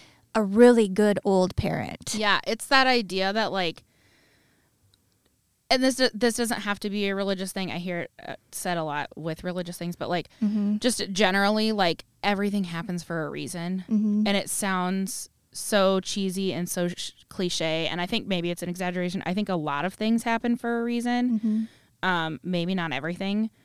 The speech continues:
Speaker 2: Um, but, like, there's a reason you didn't have kids with
Speaker 1: Yeah.
Speaker 2: your ex, and there's a reason that my partner and I don't have kids right now.
Speaker 1: Yeah.
Speaker 2: Like, there's a reason for it. And,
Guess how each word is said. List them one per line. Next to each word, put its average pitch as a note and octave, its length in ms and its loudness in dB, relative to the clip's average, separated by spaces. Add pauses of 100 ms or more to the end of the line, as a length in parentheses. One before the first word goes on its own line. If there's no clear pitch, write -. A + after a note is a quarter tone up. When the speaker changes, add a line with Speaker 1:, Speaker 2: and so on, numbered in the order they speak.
(760)
Speaker 2:
Um, E3 400 0 (840)
but, G#3+ 180 6
like, F#3 260 0 (160)
there's G#3 240 4
a G3+ 80 0
reason E3+ 360 -2
you E3 100 -2
didn't E3 320 -6 (300)
have A3 260 0
kids - 560 -8 (180)
with - 140 2
Speaker 1:
Yeah. C4 120 8
Speaker 2:
your E3 120 0
ex, - 400 -6
and F3 280 -4
there's E3 340 -4
a E3 100 -4
reason F3 560 -2
that F3+ 480 -4 (280)
my F#3+ 220 -2
partner F3 320 -2
and D#3+ 80 -4
I D3 160 -6
don't C#3+ 220 -8
have D3 160 -10
kids D3 200 -12
right C#3+ 140 -8
now. B2 320 -10
Speaker 1:
Yeah. - 200 -6 (460)
Speaker 2:
Like, F3 380 -4 (760)
there's G3 200 0
a G3+ 60 -4
reason E3+ 260 -4
for D#3+ 220 -4
it. D3+ 160 -6
And, E3+ 240 -4